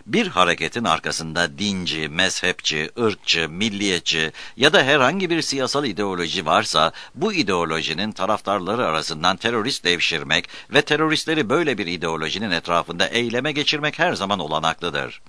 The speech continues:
İkinci özellik dış destektir. Hele bu dış destek bir komşu ülkeden geliyorsa terör çok daha büyük bir destek sağlamış olacaktır. Emre Kongar, Demokrasiyle Yüzleşmek, sayfa yüz elli dokuz.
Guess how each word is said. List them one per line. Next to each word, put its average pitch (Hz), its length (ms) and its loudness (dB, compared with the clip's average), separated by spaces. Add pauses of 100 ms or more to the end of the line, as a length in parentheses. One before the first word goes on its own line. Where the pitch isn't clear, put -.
(720)
İkinci 208 400 2
özellik 185 500 2
dış 151 220 -2
destektir. 76 680 -4 (160)
Hele 82 300 2
bu 87 160 -8
dış 127 240 -2
destek 82 380 -2
bir 107 140 -4
komşu 113 380 -4
ülkeden 95 320 0
geliyorsa 113 580 -2
terör 143 360 0
çok - 320 2
daha 98 240 4
büyük 92 200 -4
bir 92 200 -4
destek 87 360 -2
sağlamış 82 420 -2
olacaktır. 71 720 -6 (680)
Emre 170 300 4
Kongar, 90 680 0
Demokrasiyle 123 640 -2
Yüzleşmek, 73 580 -4
sayfa 98 300 -4
yüz 80 160 -8
elli 82 260 -4
dokuz. 71 420 -10